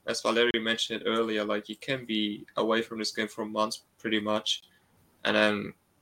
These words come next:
coming back into the game and still being fast. And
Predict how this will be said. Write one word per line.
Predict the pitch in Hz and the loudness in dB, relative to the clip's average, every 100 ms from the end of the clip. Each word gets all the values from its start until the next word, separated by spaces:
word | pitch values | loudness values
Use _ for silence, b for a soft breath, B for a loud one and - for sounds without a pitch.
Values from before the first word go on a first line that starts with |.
| - | -12
coming | - 117 113 | -2 0 2
back | 110 110 | 4 4
into | 110 - | 2 -2
the | 110 | -2
game | 107 113 110 | 2 2 2
and | 104 | -2
still | - 113 | -2 0
being | 107 104 | 0 -2
fast. | - 110 107 - | 0 2 2 0
And | 110 - | -2 -6